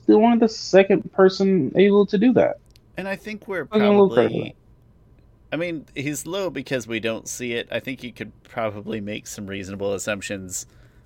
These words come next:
Speaker 2: about his general earthbending knowledge intact, but we, we don't see it, so I think
Speaker 1: Yeah.
Speaker 2: it's, I think it's right.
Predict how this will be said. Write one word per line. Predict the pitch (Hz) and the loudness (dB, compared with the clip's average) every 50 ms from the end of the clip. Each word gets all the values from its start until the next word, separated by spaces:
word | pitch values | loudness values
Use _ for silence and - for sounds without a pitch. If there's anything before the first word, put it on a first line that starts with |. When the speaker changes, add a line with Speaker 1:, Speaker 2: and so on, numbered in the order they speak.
| _ _ | _ _
Speaker 2:
about | _ - 101 - 104 98 101 98 - | _ -12 -6 -4 -2 -2 -2 -2 -4
his | 92 101 98 90 87 - - - - | -6 -10 -10 -10 -12 -14 -18 -18 -12
general | - - 107 98 95 98 101 95 95 90 85 80 _ _ _ _ _ _ _ _ _ _ _ _ _ _ _ _ _ _ _ _ - | -8 -6 -6 -6 -6 -8 -8 -8 -10 -12 -16 -20 _ _ _ _ _ _ _ _ _ _ _ _ _ _ _ _ _ _ _ _ -8
earthbending | 120 104 - _ - 110 101 98 101 95 | -8 -8 -8 _ -6 -6 -4 -4 -6 -6
knowledge | 95 95 92 90 95 101 101 - - | -8 -8 -8 -6 -8 -8 -8 -10 -12
intact, | 98 104 104 - - - - - - - | -12 -12 -10 -10 -10 -10 -10 -14 -12 -10
but | 123 - - _ - | -10 -10 -10 _ -14
we, | - - 120 - - | -10 -8 -8 -8 -6
we | - 156 | -6 -4
don't | 156 165 139 - | -4 -4 -4 -6
see | - - 107 104 | -8 -10 -8 -8
it, | 98 95 - - | -8 -10 -10 -10
so | 113 98 | -8 -8
I | 98 | -8
think | 101 - - - | -8 -10 -10 -8
Speaker 1:
Yeah. | - - | -8 -8
Speaker 2:
it's, | - - - - - _ _ _ _ _ _ _ _ _ _ _ - | -10 -10 -14 -16 -18 _ _ _ _ _ _ _ _ _ _ _ -14
I | - | -12
think | 330 349 262 | -12 -10 -10
it's | - - - | -12 -12 -12
right. | - - - - - | -14 -14 -14 -16 -18